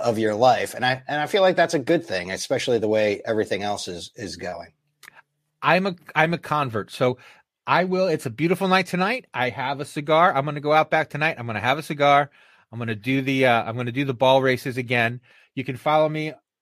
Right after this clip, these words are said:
Speaker 2: on Snapchat. I, I think it's probably at by Tony Russo on Snapchat as well. Um, and, um,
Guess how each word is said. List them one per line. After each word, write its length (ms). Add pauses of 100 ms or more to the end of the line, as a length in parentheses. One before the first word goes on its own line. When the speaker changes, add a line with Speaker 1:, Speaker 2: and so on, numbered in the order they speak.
(260)
Speaker 2:
on 160
Snapchat. 520
I, 240 (160)
I 120
think 260
it's 120
probably 480
at 280 (120)
by 180
Tony 260
Russo 300
on 100
Snapchat 600
as 180
well. 340 (540)
Um, 460 (1120)
and, 340
um, 500